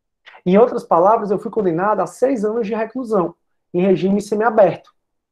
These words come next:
Só eu recorri, aleguei uma nulidade.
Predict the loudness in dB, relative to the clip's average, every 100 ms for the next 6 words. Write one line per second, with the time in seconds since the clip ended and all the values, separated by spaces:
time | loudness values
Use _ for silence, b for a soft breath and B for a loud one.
0 | _ _ -16 0 4 6 6 4 2 4
1 | 4 2 -2 0 2 2 0 0 0 -2
2 | 0 2 2 -2 -12